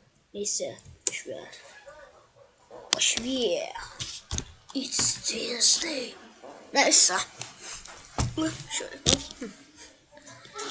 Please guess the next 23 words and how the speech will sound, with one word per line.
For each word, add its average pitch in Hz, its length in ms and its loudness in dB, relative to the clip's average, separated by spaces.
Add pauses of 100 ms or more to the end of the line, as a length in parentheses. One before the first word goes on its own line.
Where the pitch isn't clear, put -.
(120)
Şimdi 494 380 12
arkadaşlar, 320 720 10
e, 247 360 8 (140)
ben 311 240 4 (280)
P 277 180 -2
doksan 269 400 2
ne 240 80 0
oldu 202 360 -2
bu? 202 760 -4 (580)
P 208 200 -4
doksan, 202 380 -4
P 202 300 -6
doksan, 202 300 -4 (220)
P 240 120 -4
iki 240 160 -6
yüz 202 120 -4
yirmi 220 240 -10
var. 185 200 -12 (580)
P 285 160 4
doksan 349 280 10
yok. 349 320 8 (2750)
P 254 200 0
doksan 381 480 8